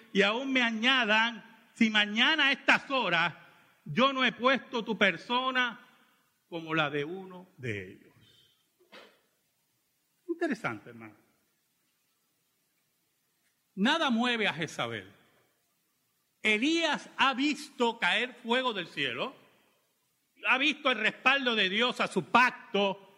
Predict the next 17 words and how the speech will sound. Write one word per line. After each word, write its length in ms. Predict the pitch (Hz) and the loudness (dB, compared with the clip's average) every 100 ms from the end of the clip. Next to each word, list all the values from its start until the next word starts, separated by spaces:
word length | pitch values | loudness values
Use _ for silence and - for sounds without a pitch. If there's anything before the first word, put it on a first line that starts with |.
| _ _ _ _ _ - | _ _ _ _ _ 0
y 60 | |
al 140 | 196 175 | 0 2
reino 400 | 220 285 262 220 | 2 2 2 0
del 180 | 202 | 0
norte, 380 | 202 254 214 185 | 0 0 0 -2
que 80 | 190 | 0
era 100 | 220 | -2
Israel. 600 | 202 214 170 151 185 277 - _ _ _ _ _ _ _ _ _ _ _ _ _ _ _ _ _ | 0 0 0 -2 -4 -8 -20 _ _ _ _ _ _ _ _ _ _ _ _ _ _ _ _ _
Y 140 | 175 | -2
dice 300 | 160 196 - | 0 0 2
la 120 | 185 160 | 0 2
Biblia, 640 | 208 208 190 190 202 - - _ _ _ _ _ _ _ _ _ _ _ - | -2 0 2 2 0 -6 -18 _ _ _ _ _ _ _ _ _ _ _ -4
que 220 | 151 147 | -4 -4
en 160 | 165 156 | -6 -4
el 100 | 147 | -2
versículo 640 | 151 - 190 180 175 156 | -4 -4 -6 -4 -6 -6
tres 680 | 185 196 208 214 - - - | -4 -4 -2 -4 -10 -20 -20